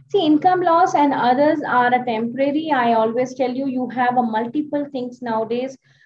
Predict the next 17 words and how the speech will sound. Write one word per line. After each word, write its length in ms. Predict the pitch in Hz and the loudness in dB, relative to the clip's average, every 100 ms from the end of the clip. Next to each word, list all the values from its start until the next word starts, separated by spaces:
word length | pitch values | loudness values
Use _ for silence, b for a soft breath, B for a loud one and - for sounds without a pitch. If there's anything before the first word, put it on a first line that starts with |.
| b 285 | b -6
to 140 | 262 214 | -4 -2
do 220 | 247 220 | -2 0
it. 200 | 202 - _ _ _ _ - | -2 -8 _ _ _ _ -6
I, 220 | 254 196 - 254 | -6 -4 -4 -4
I 40 | 294 | -4
can 220 | 359 339 - | -4 -4 -2
easily 420 | 285 302 330 339 | -2 -2 -2 -2
tell 220 | 294 277 | 0 0
you, 160 | 302 277 | -2 -2
everyone, 800 | - 240 294 349 294 294 277 - | 0 0 -2 0 0 0 -4 -4
uh, 300 | 240 240 240 | -2 -2 0
can 240 | 277 262 | -2 0
go 160 | 240 269 | 2 0
and 260 | 240 247 247 | 0 -4 -4
teach 200 | 262 254 | -6 -4
a 80 | |
fifth 240 | 269 254 | -4 -4